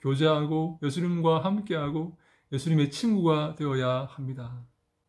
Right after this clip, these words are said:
예수님을 자주 만나면 만날수록 우리에게 득이 되고 우리에게 도움이 된다는 사실을 기억하시기 바랍니다. 예수님께 가까이 나아가시기 바랍니다. 예수님께서 여러분들의 문제를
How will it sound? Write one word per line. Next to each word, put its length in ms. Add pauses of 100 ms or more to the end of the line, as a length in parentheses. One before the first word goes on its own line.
(300)
예수님을 400
자주 380
만나면 720
만날수록 840 (300)
우리에게 760
득이 260
되고 600 (320)
우리에게 360
도움이 460
된다는 340
사실을 640 (260)
기억하시기 680
바랍니다. 560 (720)
예수님께 440
가까이 320
나아가시기 580
바랍니다. 640 (420)
예수님께서 480
여러분들의 400
문제를 640